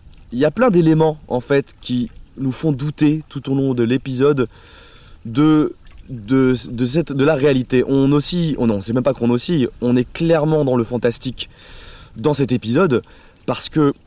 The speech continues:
en fait, plein d'éléments temporels, de détails, que ce soit les, voilà, les, les affiches de cinéma, euh, les pubs qu'on peut voir à la télé, euh, il y a des changements d'époque très, très étranges,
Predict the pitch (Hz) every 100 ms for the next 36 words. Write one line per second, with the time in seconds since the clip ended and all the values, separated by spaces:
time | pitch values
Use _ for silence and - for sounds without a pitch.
0 | - - - 120 123 170 - - - 165
1 | 175 160 160 156 151 151 135 143 143 147
2 | 147 139 120 117 131 147 139 139 - 120
3 | 117 135 120 104 - - - 110 113 113
4 | 110 110 113 127 139 127 123 - 131 135
5 | 135 131 135 135 135 113 107 107 107 -
6 | - - - - 123 131 151 170 - 131
7 | 127 123 139 127 123 113 - 143 143 139
8 | 135 127 - - - - - - 113 113
9 | 117 - - - - - - - 131 143
10 | 147 170 156 165 147 139 151 - - -
11 | - - - - 147 135 - 127 117 117
12 | 123 139 160